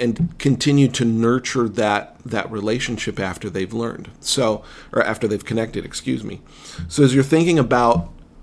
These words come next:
launch day, <laughs> you wanna think about the two weeks after that. Here's how I'm going to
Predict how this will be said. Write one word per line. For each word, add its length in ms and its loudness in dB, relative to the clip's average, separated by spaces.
launch 560 4
day, 340 -2
<laughs> 460 -10
you 160 6
wanna 180 8
think 180 6
about 520 2
the 80 4
two 200 2
weeks 280 4
after 300 0
that. 260 -8
Here's 240 4
how 200 6
I'm 160 4
going 300 2
to 320 0